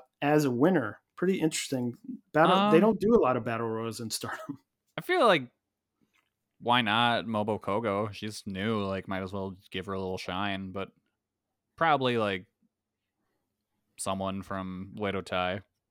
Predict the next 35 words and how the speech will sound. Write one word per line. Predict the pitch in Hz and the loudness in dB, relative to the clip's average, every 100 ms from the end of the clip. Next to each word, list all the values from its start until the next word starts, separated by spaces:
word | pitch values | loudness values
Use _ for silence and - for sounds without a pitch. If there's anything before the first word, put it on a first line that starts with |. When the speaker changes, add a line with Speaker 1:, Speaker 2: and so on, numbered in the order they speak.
| _ _ _ _ _ _ | _ _ _ _ _ _
Speaker 2:
or | 98 98 | -6 -4
they'll | 95 | -2
all | 95 95 98 104 101 | -2 0 0 -2 -4
get | 107 104 | -8 -4
dumped | 104 101 101 | -4 -4 -2
out | 98 101 | -2 -2
at | |
the | 95 | -8
same | - 95 92 | -8 -8 -6
time | 95 95 | -6 -6
or | 98 | -8
something. | 101 101 - 113 113 _ _ _ _ _ - _ _ _ _ _ _ - | -10 -12 -8 -10 -10 _ _ _ _ _ -20 _ _ _ _ _ _ 4
Speaker 1:
Yeah, | 214 | 6
I | |
think | 240 294 | 6 6
Momo | 180 175 165 151 143 | 8 10 12 10 10
is | 139 | 6
a | 139 | 4
good, | 131 135 135 131 - | 4 6 6 6 6
or | 190 226 | 10 12
maybe | 220 214 208 180 | 12 10 8 10
Mai | 160 165 160 | 12 12 10
Sakurai | - 156 147 143 135 131 | 8 6 8 6 6 6
wins | 127 135 131 127 123 | 4 4 4 2 0
to | - | -4
build | 120 131 123 120 | -2 0 2 2
into | 120 113 127 | -2 -2 -4
this, | 113 113 - | -4 -4 -6
whatever | 120 117 113 113 | -6 -6 -6 -8
she's | - 113 - | -8 -10 -8
doing | 117 113 110 | -8 -6 -8
with | 110 113 - | -10 -10 -6
Cosmic | - 117 123 120 | -6 -6 -12 -12
Speaker 2:
<laughs> | |
Speaker 1:
Angels. | 113 117 113 - - | -10 -8 -8 -8 -10